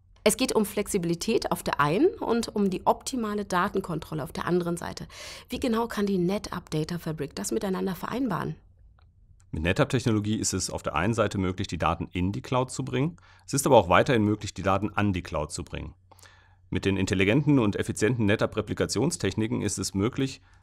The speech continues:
Speaker 2: Daten aus einem On-Premise-Rechenzentrum auf ein dem Kunden gehörenden System in einem Colocation-Rechenzentrum zu replizieren. Dort angebunden sind dann die Applikationsservices der Cloud-Service-Provider, die genutzt werden können, um die Daten zu bearbeiten.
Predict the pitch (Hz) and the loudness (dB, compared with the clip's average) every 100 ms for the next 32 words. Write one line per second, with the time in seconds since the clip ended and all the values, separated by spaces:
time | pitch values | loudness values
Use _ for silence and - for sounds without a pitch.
0 | - 92 117 151 160 - 104 - 90 95 | 2 6 6 4 0 2 0 2 0 2
1 | - 170 - 113 101 - 87 - 98 104 | 4 2 2 2 2 0 -2 -2 -2 -2
2 | 107 123 170 - - - - 98 110 92 | 0 -2 -2 -6 -20 -20 2 4 4 2
3 | 98 98 95 - - 190 262 147 104 101 | 2 4 2 0 4 4 6 4 2 2
4 | 104 101 92 98 - 101 98 147 - - | 2 2 2 -2 -2 0 2 0 -4 -18
5 | - - 139 185 - 104 107 104 151 175 | -6 0 2 2 2 0 2 0 -2 -2
6 | - 87 92 87 98 - 90 - 92 - | -2 -4 -4 -4 -4 -2 -2 0 -2 -2
7 | 101 87 - 82 92 80 71 - - _ | -4 -4 -4 -4 -2 -4 -6 -14 -20 _
8 | - - - - 95 92 98 165 180 156 | -20 -20 -20 4 4 6 4 4 4 4
9 | 131 110 104 107 101 95 - 104 117 117 | 4 4 0 2 0 0 0 0 0 2
10 | 165 254 - 90 85 - 98 - 98 110 | 2 2 2 2 2 0 0 -2 2 2
11 | 143 95 80 - 87 82 90 131 170 - | 4 0 -4 -4 -2 0 4 2 2 -14
12 | - - 104 101 147 - 131 127 131 127 | -20 -8 0 2 2 4 4 4 4 2
13 | 107 113 104 90 98 104 101 82 95 76 | 2 0 4 4 4 -4 2 6 6 4
14 | 78 67 | -2 -10